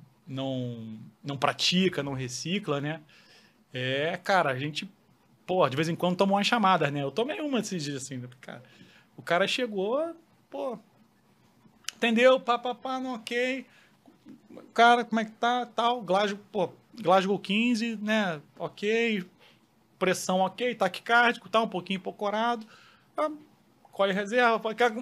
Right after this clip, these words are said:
vamos lá, vamos, vamos tomografar", né? O cara agitado, agitado, agitado, agitado. Aí você tá ali, pô, chega mais gente, chega não sei o quê, pá, pá, uma tomografar. E o cara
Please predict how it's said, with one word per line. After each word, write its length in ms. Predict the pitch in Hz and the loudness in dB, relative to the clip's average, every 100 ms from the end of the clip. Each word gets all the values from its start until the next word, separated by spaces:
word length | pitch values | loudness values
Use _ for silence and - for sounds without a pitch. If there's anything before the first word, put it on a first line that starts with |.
| - | -10
vamos 300 | 185 226 247 | -2 -2 2
lá, 120 | 254 226 | 2 2
vamos, 380 | 214 233 233 | 0 -2 -8
vamos 240 | 190 220 220 | -4 -4 -2
tomografar", 760 | 226 220 220 214 - 226 240 _ _ _ - | -4 -4 -2 -2 0 0 -2 _ _ _ -8
né? 180 | 180 214 _ _ _ _ - | -8 -8 _ _ _ _ -10
O 40 | |
cara 200 | - - | -4 -4
agitado, 500 | 220 254 - 131 135 | -4 -6 0 0 0
agitado, 480 | 185 214 - 123 - | -8 -12 -4 -4 -4
agitado, 480 | 175 196 - - - | -10 -12 -8 -6 -6
agitado. 540 | 170 208 - 117 131 | -10 -12 -2 0 0
Aí 200 | 320 262 214 _ - | -6 -8 -12 _ -20
você 140 | - | -12
tá 140 | 226 | -4
ali, 240 | 247 240 262 | -2 0 -2
pô, 320 | 262 247 190 _ - - - | -4 -6 -6 _ -20 -20 0
chega 240 | - 190 | 4 6
mais 140 | 208 | 4
gente, 300 | 202 226 202 | 4 2 -2
chega 160 | - 170 | -8 -10
não 40 | |
sei 120 | 151 190 | -10 -8
o 20 | |
quê, 180 | 220 220 | -8 -8
pá, 160 | - | -12
pá, 140 | 190 214 | -4 -2
uma 140 | 208 | 0
tomografar. 720 | 214 214 214 208 - 208 233 262 _ _ _ _ _ _ - | -2 -2 -2 -4 0 -2 -2 -6 _ _ _ _ _ _ -12
E 100 | 180 | -4
o 40 | |
cara 360 | 190 190 202 | 0 2 0